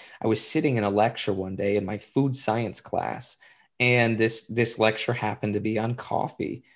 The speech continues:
Now, at the time, I didn't even know that coffee was green before you roasted it. I just knew coffee as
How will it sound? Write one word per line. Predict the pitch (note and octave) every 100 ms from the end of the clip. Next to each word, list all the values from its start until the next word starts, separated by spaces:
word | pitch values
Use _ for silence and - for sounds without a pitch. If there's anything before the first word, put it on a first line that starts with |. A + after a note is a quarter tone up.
| _ -
Now, | A#2
at | D#3+
the | D3
time, | - C#3+ D#3+
I | A2+
didn't | G#2+ A#2+
even | B2 A2+
know | G#2+ A2+
that | A#2 -
coffee | A2 A#2 A2 G#2
was | G2+ A#2+ - _ - G2+
green | A#2 C3 - - - -
before | A2 - A2+ G#2+
you | G#2+
roasted | G#2+ B2 - G#2+ -
it. | -
I | A2 C3
just | C3 C#3 -
knew | G#2 G#2+
coffee | G#2+ G#2+ G#2+ - A2+ -
as | G2 G#2 G2+ -